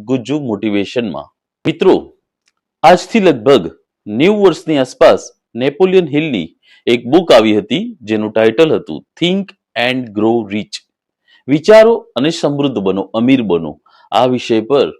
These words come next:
ખૂબ જ સરસ બુક આવેલી હતી. હવે શું થયું કે લોકોને એનું ટાઇટલ જ ગમ્યું કે Think and Grow Rich, વિચારો અને અમીર બની જાઓ, પરંતુ એવું નથી હોતું. એ બુકનો સંપૂર્ણ પૂરો અભ્યાસ કર્યા બાદ એને સમજવાથી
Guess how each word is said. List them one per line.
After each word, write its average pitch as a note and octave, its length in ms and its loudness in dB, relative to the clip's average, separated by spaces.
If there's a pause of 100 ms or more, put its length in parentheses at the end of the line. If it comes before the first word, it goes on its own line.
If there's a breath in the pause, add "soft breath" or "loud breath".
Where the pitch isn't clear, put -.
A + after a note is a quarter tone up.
(360)
ખૂબ D#3 200 -2
જ E3+ 80 -12
સરસ A#2 480 -2
બુક G#2 320 -2
આવેલી F2+ 320 -2
હતી. B2 180 -10 (760)
હવે G3 240 4 (300)
શું A#3 180 -2
થયું F#3+ 300 2
કે G3+ 160 6
લોકોને G#3 320 2
એનું A3 160 -2
ટાઇટલ A#3 420 6
જ G3+ 60 -4
ગમ્યું G#3 340 2 (280)
કે A#2+ 180 -6
Think C#3 320 2
and C#3 160 -2
Grow C3 240 4
Rich, C3+ 240 -4
વિચારો A#2+ 480 0
અને G#2 160 -6
અમીર C#3 180 -2
બની C#3 300 -4
જાઓ, C#3 180 -4 (300)
પરંતુ G#2+ 340 0
એવું G#2 260 -2
નથી D3+ 260 -10
હોતું. D2 280 -12 (440 soft breath)
એ - 20 4 (140)
બુકનો B2 420 -4 (200)
સંપૂર્ણ C#3 580 -4
પૂરો C#3 300 -4
અભ્યાસ B2+ 440 2 (140)
કર્યા A2 320 2
બાદ A#2+ 240 4
એને A2+ 180 -4
સમજવાથી D#3 720 0